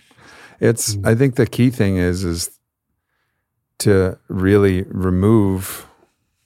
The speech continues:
Speaker 1: all of the divinity that you've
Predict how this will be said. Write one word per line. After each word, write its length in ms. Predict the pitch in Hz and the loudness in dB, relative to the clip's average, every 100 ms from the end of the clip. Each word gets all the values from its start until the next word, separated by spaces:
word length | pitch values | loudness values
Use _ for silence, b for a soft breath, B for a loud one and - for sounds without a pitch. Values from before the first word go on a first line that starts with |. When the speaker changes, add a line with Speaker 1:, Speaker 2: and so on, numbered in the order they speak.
| _ - - 104 - | _ -16 -10 -10 -10
Speaker 1:
all 340 | 101 98 98 101 | -2 2 4 2
of 160 | 92 | 0
the 80 | 98 | -2
divinity 640 | 90 87 98 113 90 85 85 | -2 0 2 2 0 -2 -4
that 280 | 85 85 | -4 -4
you've 340 | 90 85 90 | -6 -6 -8